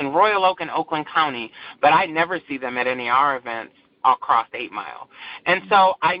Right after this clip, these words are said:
and I've heard people say, like, "Well, how come you don't support trans people? Why are you not at whatever event?" And I always have to respond to, "Well, why don't you support trans people? 'Cause you're never at the events that I have either. When we're at Palmer Park, you're n-, I never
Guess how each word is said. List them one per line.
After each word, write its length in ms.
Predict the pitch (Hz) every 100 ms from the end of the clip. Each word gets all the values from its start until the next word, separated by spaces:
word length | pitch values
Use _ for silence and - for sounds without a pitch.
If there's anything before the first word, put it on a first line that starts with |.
| 190
and 160 | - 175
I've 160 | 165 170
heard 340 | - 320 285
people 360 | - 220 165 160 170
say, 160 | 143
like, 140 | 143 -
"Well, 140 | 131
how 160 | 139 269
come 200 | 294 240
you 120 | 220
don't 220 | 262 202 _
support 380 | 165 - -
trans 340 | - 247 254 247 -
people? 260 | - 247
Why 220 | - 226
are 160 | 254 233
you 180 | 202 220
not 260 | 214 214 208
at 200 | 185 - _
whatever 560 | 165 185 190 190 180 160
event?" 420 | 170 262 175 - - - - -
And 140 | 175
I 120 | 180
always 180 | 240 269
have 160 | - 220
to 80 | 185
respond 640 | 165 156 - 294 311 294 -
to, 300 | 185 156 143 - -
"Well, 140 | 165 165
why 180 | 175 196
don't 180 | 196 -
you 160 | 339 330
support 400 | 277 214 160 -
trans 320 | 175 160 - -
people? 260 | 135 139
'Cause 160 | 147 147
you're 100 | 190
never 280 | 185 170 160
at 120 | 147
the 80 | 147
events 320 | 139 135 -
that 100 | 131
I 100 | 135
have 300 | 135 120 127
either. 400 | 190 151 - - - - -
When 160 | 143
we're 200 | 143 170
at 280 | - 151 139 -
Palmer 380 | - 175 160 139
Park, 400 | - 196 139 _
you're 160 | 147
n-, 140 | 147 143
I 160 | 139 147
never 340 | 139 151 147